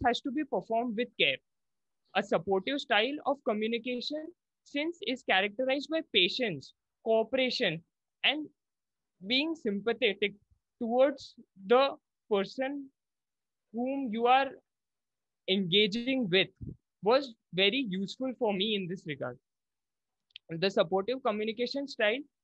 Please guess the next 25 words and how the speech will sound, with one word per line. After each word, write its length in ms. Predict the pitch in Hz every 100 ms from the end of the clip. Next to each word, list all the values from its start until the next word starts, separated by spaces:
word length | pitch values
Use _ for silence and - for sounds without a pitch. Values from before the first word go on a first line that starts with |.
| -
helped 200 | 226 240
me 180 | 302 311
clear 280 | 262 269 330
various 480 | 180 190 196 269 294
doubts 460 | 170 156 247 - - _ -
and 220 | 262 302 233
misconceptions 960 | 240 - 247 247 247 208 311 320 - _ _ -
of 120 | 294 -
the 100 | 427 427
team 220 | 240 269
members 520 | 220 208 190 160 - _ _ -
and 180 | 269 294 - -
unknowingly 800 | 220 262 269 285 285 294 339 392 -
helped 300 | 220 220 302
me 160 | 339 233
become 400 | 190 226 269 349 _ _ -
the 100 | 320 -
point 300 | 247 220 233
of 100 | 285 -
contact 520 | 202 180 226 220 226 -
of 120 | 208 -
my 220 | 185 202 202
team. 220 | 143 127 - _ - - - 101 _ _ _ _ - -
As 280 | 156 196
time 300 | - 185 240